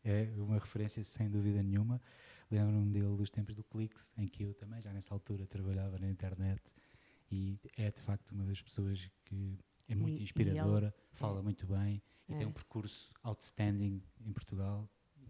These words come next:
Speaker 1: E em
Speaker 2: E
Speaker 1: Portugal,
Speaker 2: fora.
Speaker 1: para Portugal, mas não em Portugal.
Speaker 2: Sim,
Speaker 1: E
Speaker 2: sim.
Speaker 1: que se conseguiu destacar. Com certeza que sim, irei.
Speaker 2: Mas há muitos outros, só que ele, ele encarna a disrupção.
Speaker 1: Sem dúvida.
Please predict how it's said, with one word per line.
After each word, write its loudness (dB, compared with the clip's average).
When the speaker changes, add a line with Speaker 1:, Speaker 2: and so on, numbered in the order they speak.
Speaker 1:
E -10
em -8
Speaker 2:
E -4
Speaker 1:
Portugal, -2
Speaker 2:
fora. -6
Speaker 1:
para 2
Portugal, 0
mas 2
não 4
em -2
Portugal. -4
Speaker 2:
Sim, -6
Speaker 1:
E -6
Speaker 2:
sim. -4
Speaker 1:
que -6
se -20
conseguiu -6
destacar. -4
Com 2
certeza -2
que -8
sim, 0
irei. 0
Speaker 2:
Mas 2
há 0
muitos -4
outros, -4
só -8
que -12
ele, -6
ele -2
encarna -2
a -4
disrupção. -8
Speaker 1:
Sem -2
dúvida. -4